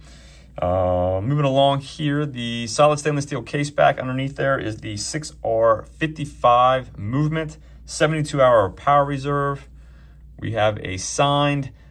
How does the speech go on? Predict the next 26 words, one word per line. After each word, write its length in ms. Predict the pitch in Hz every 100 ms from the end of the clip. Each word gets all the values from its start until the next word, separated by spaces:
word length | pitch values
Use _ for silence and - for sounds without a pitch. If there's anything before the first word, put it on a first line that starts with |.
| -
non-screw 640 | - 104 139 170 175 - 147
down 240 | 127 110
crown, 600 | 104 117 110 107 107 107 - - - -
hundred 300 | - 196 170
meters 300 | 147 123 107
of 100 | 95
water 280 | 107 113
resistance. 680 | 120 110 117 117 117 113 - - - - - - - -
The 120 | - 95
full 720 | - - 156 156 156 151 - - - - - - - - -
bracelet 520 | - 123 127 135 135
I 160 | 113 107
weighed 480 | 110 117 117 113 -
with, 200 | - 120
uh, 100 | - - - - -
on 160 | 165
the 80 | 170
full 220 | - 123
bracelet, 420 | 110 104 104 107 101
no 120 | 113
links 260 | 113 113
removed, 300 | 104 107 113
a 80 | 110
hundred 280 | - 139 151
and 120 | 143
thirty-seven 720 | - 123 120 - 117 117 110